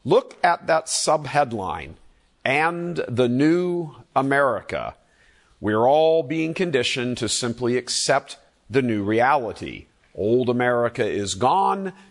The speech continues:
New America can finally drop the disguises and make itself known. And if you oppose it, if you cling to the old patriotic, racist, hating America,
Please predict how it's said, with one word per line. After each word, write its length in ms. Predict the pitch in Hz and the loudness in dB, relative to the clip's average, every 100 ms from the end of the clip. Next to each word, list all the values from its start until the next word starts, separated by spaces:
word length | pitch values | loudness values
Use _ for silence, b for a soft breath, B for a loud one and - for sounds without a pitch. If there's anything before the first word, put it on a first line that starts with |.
| B | B
New 320 | 101 139 156 | 2 2 2
America 580 | 139 127 123 123 123 107 | 0 0 0 0 -2 -6
can 240 | - 95 | -6 -10
finally 580 | 90 - 160 220 196 135 | -6 -2 0 -2 -2 -4
drop 380 | 107 120 120 - | 0 2 0 -2
the 80 | 104 | -8
disguises 800 | 98 - 135 131 151 151 160 135 | -4 -2 0 0 0 -2 -6 -4
and 200 | 92 95 | -4 -2
make 240 | 120 131 | -2 -2
itself 600 | 156 - - 123 120 - | -6 -4 0 0 0 -2
known. 400 | 104 90 67 52 _ B B B | -4 -4 -6 -14 _ B B B
And 200 | 135 131 | -2 -2
if 160 | 120 | -4
you 120 | 107 | -4
oppose 520 | 101 - 220 294 175 92 | -4 -2 0 0 -2 -6
it, 120 | 90 | -8
if 140 | 98 | -6
you 80 | 110 | -6
cling 500 | - - 233 240 226 | -6 -4 -4 -4 -6
to 120 | - | -4
the 140 | 202 202 | 0 2
old 420 | 202 202 196 - | 2 2 0 -2
patriotic, 680 | - 190 185 170 170 170 170 | -2 -2 0 2 2 0 -4
racist, 640 | 107 127 165 - 165 - | -2 0 0 -2 -4 -2
hating 280 | 123 170 180 | 0 0 0
America, 640 | 180 180 175 170 190 185 | 0 2 0 2 2 0